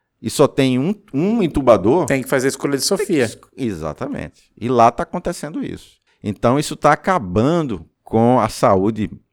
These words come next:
Speaker 1: psicológica de quem trabalha
Speaker 2: Moral.
Speaker 1: moral e psicológica de quem trabalha com, com, com esses casos. Porque tem que escolher. E aí, o que é que acontece?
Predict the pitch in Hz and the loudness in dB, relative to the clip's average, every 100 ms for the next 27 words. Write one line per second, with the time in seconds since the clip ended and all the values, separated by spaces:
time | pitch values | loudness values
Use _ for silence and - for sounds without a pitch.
0 | - 190 - - 160 101 98 104 120 101 | -4 -4 -2 2 4 4 4 2 -2 -6
1 | 117 113 123 117 - 110 107 117 131 113 | -8 -4 -2 2 2 2 0 0 -2 -4
2 | - - 98 104 92 101 - - - 123 | -10 -8 0 2 4 4 2 -4 -2 0
3 | 113 - 143 - 117 92 104 131 147 - | 0 -4 -4 -4 -2 -2 -4 -10 -12 -14
4 | 143 - 139 135 - - - 78 76 _ | -18 -12 -12 -12 -14 -8 -6 -6 -10 _
5 | - 117 139 123 123 120 - - 131 101 | -8 -2 0 0 2 0 0 -4 -2 0
6 | 85 76 - 110 120 110 135 151 151 156 | 0 -4 -4 2 2 2 0 -4 -8 -8
7 | - 117 85 71 - | -8 -4 -4 -4 -10